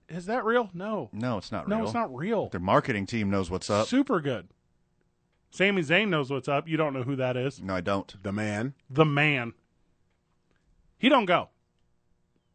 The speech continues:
Speaker 1: He's never gone. He won't go. He's
Speaker 2: Wait,
Speaker 1: one
Speaker 2: hold on. His, ni-,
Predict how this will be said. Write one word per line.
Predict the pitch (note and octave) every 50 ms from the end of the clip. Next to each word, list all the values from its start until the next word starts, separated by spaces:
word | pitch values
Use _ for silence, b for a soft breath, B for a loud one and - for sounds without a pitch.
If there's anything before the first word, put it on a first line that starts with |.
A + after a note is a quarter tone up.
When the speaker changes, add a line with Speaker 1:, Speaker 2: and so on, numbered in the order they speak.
| _ _ _ _ _ _ _ _
Speaker 1:
He's | - F#3 E3+
never | G#3+ A3+ A3 F3+ D3+
gone. | B2+ B2+ A#2+ B2+ C3+ -
He | - F3
won't | E3+ F3+ G3+ G#3+ G3 C#3+
go. | B2 A2+ A2 A2 - _ _
He's | - D#3+ C#3
Speaker 2:
Wait, | C#3
Speaker 1:
one | - A#2+
Speaker 2:
hold | F3+ G#3+ F3+
on. | C3+ A#2 A2+ A2+
His, | C3 B2 A2
ni-, | B2 B2+